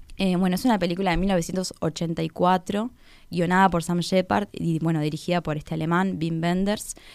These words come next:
Eh, fue ganadora de la Palma de Oro del Festival de Cannes de mil novecientos ochenta y cuatro.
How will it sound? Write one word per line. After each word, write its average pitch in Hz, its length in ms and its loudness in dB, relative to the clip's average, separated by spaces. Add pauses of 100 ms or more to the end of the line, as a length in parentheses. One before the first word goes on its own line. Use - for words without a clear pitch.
(200)
Eh, 156 100 -12
fue 185 320 6
ganadora 170 460 4
de 175 80 4
la 160 80 2
Palma 165 340 0
de 160 80 0
Oro 165 240 0
del 160 160 -8
Festival 156 400 -6
de 160 100 -2
Cannes 160 360 -6
de 156 100 0
mil 165 160 0
novecientos 170 400 -6
ochenta 147 340 -8
y 147 60 -4
cuatro. 185 560 0